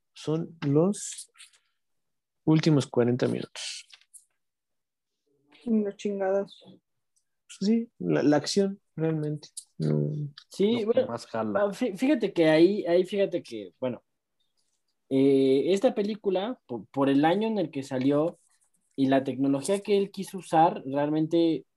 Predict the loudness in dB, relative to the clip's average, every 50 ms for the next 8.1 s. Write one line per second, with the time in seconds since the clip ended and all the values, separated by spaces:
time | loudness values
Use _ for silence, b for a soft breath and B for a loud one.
0 | -20 -20 -18 -18 -20 -14 -6 -2 -2 0 0 -2 -4 -4 0 0 2 2 0 0
1 | -2 -6 -8 _ _ _ _ _ _ _ _ _ _ _ _ _ _ -14 -6 -2
2 | 0 2 2 2 0 -2 -4 -4 -2 -2 -2 -2 0 -2 -2 -2 -2 -4 -4 -4
3 | -4 -4 -6 -4 -4 -4 -2 -2 -2 -2 -4 -4 -2 -2 -2 -2 -4 _ _ _
4 | _ _ -4 -2 0 0 2 2 0 0 -2 -4 -8 -4 -4 -4 -4 -4 -6 -6
5 | -4 -4 -4 -4 -4 -2 -2 -2 -4 -6 -6 -6 -4 -4 -4 -4 -6 -8 -8 _
6 | -2 0 2 4 4 4 4 4 2 0 0 -2 -4 -4 -2 -2 -4 -6 -10 -10
7 | -10 -8 -6 -4 -2 -2 -2 -2 -2 -2 0 2 2 2 4 4 2 2 0 -2
8 | -4